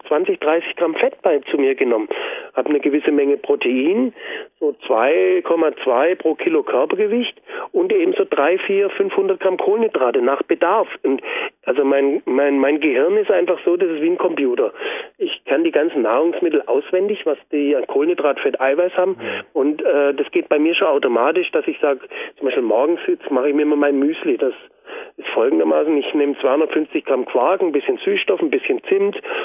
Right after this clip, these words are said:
Speaker 1: tu noch vielleicht einen halben Löffel, äh, Nitroplex, äh, Schokoeiweiß rein, das wird dann, äh, zusammengerührt mit dem Schneebesen, dann kommt hundert Gramm Müsli rein, frische Früchte,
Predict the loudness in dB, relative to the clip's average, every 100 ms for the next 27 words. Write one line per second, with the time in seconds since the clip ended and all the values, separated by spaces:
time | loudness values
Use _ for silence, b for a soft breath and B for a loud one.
0 | B -6 0 0 2 0 0 0 2 2
1 | 2 0 2 2 2 0 B B B B
2 | -2 0 0 0 0 0 0 0 -2 -2
3 | -2 0 0 2 2 2 2 0 2 2
4 | 4 2 0 0 0 2 0 -2 -2 -2
5 | -2 -4 -2 0 2 2 2 2 2 0
6 | 0 0 0 2 2 2 0 -2 B B
7 | B -2 -2 0 -2 0 0 0 0 0
8 | 0 -2 0 0 2 0 0 -2 0 0
9 | 0 -2 0 0 2 2